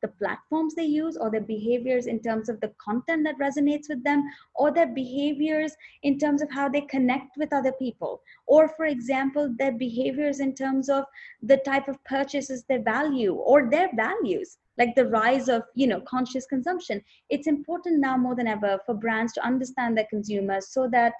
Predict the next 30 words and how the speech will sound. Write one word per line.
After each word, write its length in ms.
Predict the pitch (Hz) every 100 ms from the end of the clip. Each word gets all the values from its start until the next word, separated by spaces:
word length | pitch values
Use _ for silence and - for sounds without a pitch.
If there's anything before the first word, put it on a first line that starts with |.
| _ - _ _ _ _ _ _ _ _ -
their 320 | 208 277 339
marketing 720 | 302 208 196 208 277 277 294 294
and 160 | 214
their 120 | 220 214
message 680 | 185 175 - 247 254 233 - _ _ -
can 200 | 269 254
really 340 | 233 285 311 196
resonate 580 | 190 185 226 226 240 240
with 100 | 214
their 140 | 208
consumers 540 | 208 190 196 214 226 226
and 120 | 220 196
add 340 | 220 226 185 -
value 420 | 180 208 269 285
to 80 | 269
the 100 | 262
consumer's 600 | 220 214 220 214 202 -
life, 320 | 175 233 285 - - -
because 240 | 247 254 226
that's 300 | 233 233 - -
what 200 | 220 233
marketing 460 | 208 185 185 196 190
is 140 | 185
meant 200 | 185 180
to 60 | 175
do. 280 | 170 151 - _ _
When 260 | 208 214 302
you 140 | 370 370
add 320 | 233 254 240 185
value 540 | 185 196 220 269 285